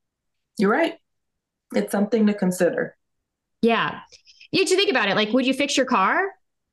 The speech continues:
Speaker 2: yourself?
Speaker 1: Yeah. He was like, "Do you wanna learn?" It's like, "No, I don't wanna learn to change
Speaker 2: Yeah.
Speaker 1: my brain."
Speaker 2: You can.
Speaker 1: Um,
Speaker 2: Anybody can learn it. You can read,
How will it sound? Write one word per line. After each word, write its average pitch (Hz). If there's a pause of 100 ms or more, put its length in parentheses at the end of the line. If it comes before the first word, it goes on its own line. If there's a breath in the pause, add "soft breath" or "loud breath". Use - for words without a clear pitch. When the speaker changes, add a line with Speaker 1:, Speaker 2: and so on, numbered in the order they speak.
(100)
Speaker 2:
yourself? 370 (520)
Speaker 1:
Yeah. 262 (200)
He 294
was 240
like, 226
"Do 240
you 240
wanna 240
learn?" 208
It's 262
like, 285
"No, 269
I 185
don't 240
wanna 226
learn 175
to 156
change -
Speaker 2:
Yeah. 214
Speaker 1:
my -
brain." - (680)
Speaker 2:
You 285
can. 320
Speaker 1:
Um, 180 (120)
Speaker 2:
Anybody 254
can 214
learn 262
it. 185
You -
can 196
read, 247